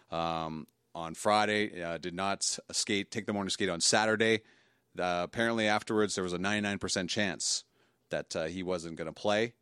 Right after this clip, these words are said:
And then apparently Patrick Laine is a little beat up right now.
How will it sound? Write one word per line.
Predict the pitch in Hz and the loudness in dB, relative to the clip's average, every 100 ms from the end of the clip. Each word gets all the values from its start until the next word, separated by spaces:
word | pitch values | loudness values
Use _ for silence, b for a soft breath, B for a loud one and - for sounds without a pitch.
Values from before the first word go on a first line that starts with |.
| _ | _
And | 87 90 92 | -8 -4 -2
then | 92 | -2
apparently | 90 - 113 110 98 | -4 -4 -2 -2 -4
Patrick | - 107 101 | 0 0 0
Laine | 101 98 98 | 0 0 0
is | 85 80 80 | -4 -6 -8
a | 71 | -8
little | 82 85 | -6 -6
beat | 87 85 | -4 -4
up | 78 | -4
right | 82 73 | -4 -6
now. | 76 73 | -6 -8